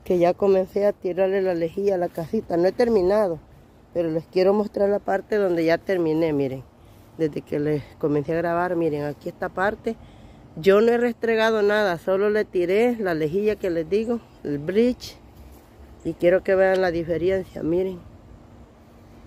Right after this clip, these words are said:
¿Saben cuántos años tiene esta casita? Mi hija acaba de cumplir veintiséis años.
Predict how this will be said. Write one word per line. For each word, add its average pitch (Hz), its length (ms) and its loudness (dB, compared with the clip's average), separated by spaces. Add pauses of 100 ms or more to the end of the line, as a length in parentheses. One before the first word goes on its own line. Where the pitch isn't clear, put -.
(400)
¿Saben 190 200 4
cuántos 226 300 0
años 240 220 2
tiene 226 240 2
esta 220 160 -6
casita? 226 520 -4 (800)
Mi 185 220 4
hija 220 160 4
acaba 208 320 0
de 208 100 -2
cumplir 214 640 0 (880)
veintiséis 185 680 0
años. 180 340 4